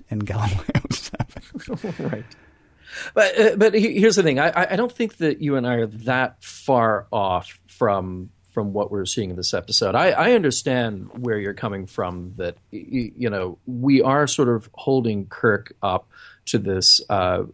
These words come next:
Speaker 2: uh, better maybe, uh, uh, ideal. And we're, we're saying that, well, because he is who he is,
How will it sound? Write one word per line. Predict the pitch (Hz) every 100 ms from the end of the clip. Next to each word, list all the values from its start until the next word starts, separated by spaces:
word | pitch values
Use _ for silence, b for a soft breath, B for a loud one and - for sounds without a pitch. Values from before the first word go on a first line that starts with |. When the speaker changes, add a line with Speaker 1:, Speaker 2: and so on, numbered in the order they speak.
| _
Speaker 2:
uh, | 98 92 92
better | 139 113 107 135 123 120 104 95 - _ _
maybe, | 135 110 104 92 92 87 - -
uh, |
uh, | 92 87 92 - 98 92 92
ideal. | 110 107 101 104 95 85 80 B B B
And | - 98 92 92 95 -
we're, | 110 107
we're | - 110
saying | - 113
that, | 104 123
well, | 113
because | 113 117 - - 143 131 -
he | 127
is | 110 120 117 -
who | 127 107
he | - 101 95
is, | 104 90 80 82